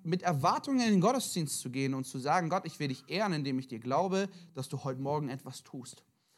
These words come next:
Und vielleicht haben wir manchmal eine, manchmal, manchmal eine verdrehte Vorstellung davon, wie Gott handelt oder was er tun möchte.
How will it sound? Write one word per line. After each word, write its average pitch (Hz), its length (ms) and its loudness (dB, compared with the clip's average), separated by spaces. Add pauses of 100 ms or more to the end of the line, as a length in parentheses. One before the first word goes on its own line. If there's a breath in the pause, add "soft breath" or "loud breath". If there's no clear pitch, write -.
(200)
Und 175 120 2
vielleicht 247 300 0
haben 247 140 6
wir 240 80 6
manchmal 233 400 4
eine, 214 200 2 (1000)
manchmal, 170 720 4 (280 soft breath)
manchmal 185 280 2
eine 170 80 4
verdrehte 170 520 2
Vorstellung 196 640 2
davon, 139 460 -2
wie 165 140 2
Gott 170 360 -2
handelt 139 360 0
oder 127 240 -2
was - 200 0
er 139 160 -8
tun 147 280 -4
möchte. 107 400 -8